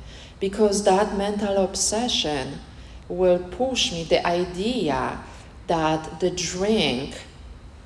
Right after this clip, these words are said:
sounds great, will make me forget everything that has happened in the past so I can drink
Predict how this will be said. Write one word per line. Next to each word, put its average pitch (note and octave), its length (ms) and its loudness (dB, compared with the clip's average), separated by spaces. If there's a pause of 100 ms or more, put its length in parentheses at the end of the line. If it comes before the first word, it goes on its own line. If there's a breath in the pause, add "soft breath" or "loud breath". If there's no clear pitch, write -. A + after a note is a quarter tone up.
(760)
sounds G#3 420 0
great, A3 640 0 (1000)
will F3+ 580 6 (640)
make G3+ 500 6
me A3 160 4
forget F#3 680 0 (100)
everything A#3 720 0
that E3 180 0
has D#3+ 260 -4
happened E3 520 -4
in D3 100 -4
the C#3 100 -6
past D3 720 -2 (680 loud breath)
so - 340 2
I D#3+ 200 0
can D3+ 280 -6
drink D3 420 -4